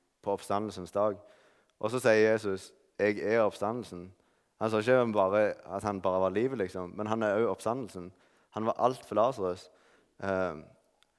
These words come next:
og på den måten så fikk Jesus sagt noe viktig om hva livet som kristne er. Eh, han er alt. Og allikevel så gjorde han faktisk Lazarus levende igjen på jorda her også.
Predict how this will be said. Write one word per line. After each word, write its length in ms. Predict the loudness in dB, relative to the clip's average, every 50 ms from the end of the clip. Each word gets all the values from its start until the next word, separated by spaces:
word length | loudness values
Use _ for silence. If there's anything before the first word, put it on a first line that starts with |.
| _ _ _ _ _ _
og 100 | -8 0
på 60 | 2
den 140 | 4 4 4
måten 180 | 4 2 0 0
så 140 | 0 0 0
fikk 160 | 2 4 4
Jesus 260 | 4 4 2 -2 0
sagt 300 | 0 0 0 0 -2 -6
noe 240 | -4 -4 -2 -4 -4 -6
viktig 360 | -8 -10 -8 -8 -8 -8 -8 -10
om 160 | -10 -10 -10 -12 -8
hva 240 | -4 -2 -2 -2 -4 -6 -10 -12
livet 640 | -8 -4 -4 -4 -4 -2 -4 -4 -4 -6 -8 -14 -18
som 140 | -16 -14 -14
kristne 400 | -12 -12 -14 -12 -8 -4 -4 -2
er. 100 | -4 -4 -8 -14 _ _ _ _ _ _ _ _ _ _ _ _ -10
Eh, 540 | -6 -4 -2 -2 0 -2 -2 -4 -6 -10 -14 -18 _ _ _ _ _ _ _ _ _ _ _ _ _ _ _ _ _ _ _ _ _ _ _ _ _ _ _ _ _ _ _ _ _ _ _ _ _ _ _ _ _ _ _ _ _ _ _ _ _ -4 -2
han 160 | -2 0 2
er 180 | 2 2 4 4 4
alt. 400 | 4 2 0 -4 -14 -20 -20 -20 -20 -20 _ _ _ _ _ _ _ _ _ _ _ _ _ _ _ _ _ _ _ _ _ _ _ _ _ _ _ _ 2
Og 140 | 6 6
allikevel 500 | 6 6 6 6 6 6 8 6 6 6
så 160 | 2 -2 -2 0
gjorde 320 | 0 0 2 2 2 2
han 80 | 2 -2
faktisk 340 | -4 -4 -4 -8 -6 0
Lazarus 480 | 2 2 2 2 0 -4 -6 -6 -6 -2
levende 380 | -2 0 0 0 0 -2 -2 -4
igjen 180 | -6 -6 -10 -16 -20 _ _ _ -4
på 80 | -2 0
jorda 280 | 0 2 0 0 0 0
her 160 | 2 2 2
også. 220 | 0 0 -2 -6